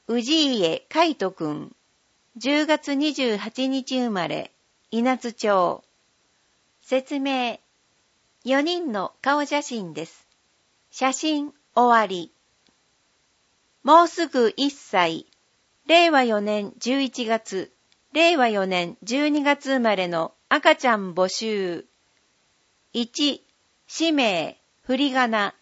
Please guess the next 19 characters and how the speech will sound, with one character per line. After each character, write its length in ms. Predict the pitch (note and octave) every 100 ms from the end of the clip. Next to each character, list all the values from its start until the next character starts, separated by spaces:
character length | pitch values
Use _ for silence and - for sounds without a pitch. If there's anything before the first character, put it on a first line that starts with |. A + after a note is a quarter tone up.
| _ _ _ -
二、 320 | A#3+ C#4 - _ _ _ _
性 340 | - C#4 D4+
別。 480 | C4+ C4 - G#3+ - _ _ _ _
三、 480 | - C4+ C4+ B3 B3 _ _ A#3+
住 280 | C#4 D4+ A#3+
所。 380 | - D3+ C3+ _ _ _ _ _ _
四、 340 | B3+ D4+ F#3+ - _ _ _
誕 280 | - D4 D#4
生 280 | C#4+ B3+ G3 D3+
日。 220 | C3 - _ _ _ _ _ _
五、 320 | A3+ C4+ C4 - _ _ _ -
電 220 | C#4 D#4+
話 160 | D#4+ D#4+
番 280 | D#4 C#4
号 220 | G3 G3+ F#3+
を 80 |
明 260 | F#3 B3+ B3
記 180 | - F3
し、 340 | - C#3+ D3+